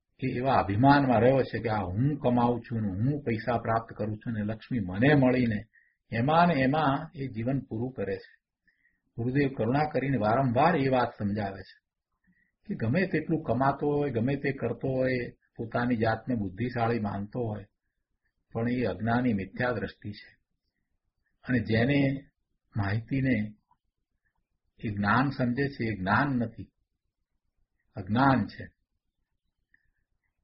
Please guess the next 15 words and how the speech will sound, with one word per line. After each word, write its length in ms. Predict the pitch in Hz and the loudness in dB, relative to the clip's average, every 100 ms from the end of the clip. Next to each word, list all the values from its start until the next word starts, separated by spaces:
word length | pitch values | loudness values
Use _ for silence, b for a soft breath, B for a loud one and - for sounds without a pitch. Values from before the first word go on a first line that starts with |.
| _ | _
અરે 140 | 151 156 | 0 2
એટલું 380 | 143 143 180 180 | 2 2 4 4
નહીં, 360 | 170 90 87 - _ _ _ _ _ _ | 4 2 -4 -16 _ _ _ _ _ _
આગળ 320 | - 117 135 123 | -2 0 2 0
વધીને 280 | 117 139 | 2 2
અહીંયા 200 | 139 127 | 4 4
તો 140 | 131 131 | 2 0
ગુરુદેવ 320 | 117 120 127 | -2 0 -2
કહે 180 | 127 123 | 0 -2
છે 120 | - | 0
કે 80 | 165 | 0
વળી 260 | 127 156 | 2 0
શાસ્ત્રોનું 840 | 180 - 123 117 113 - 180 190 139 | 0 0 2 2 0 -2 2 4 4
ભણતર 380 | 131 135 - 165 117 - _ _ - 110 | 4 4 6 4 4 -2 _ _ -12 -2
હોય, 400 | 117 156 160 | 4 8 8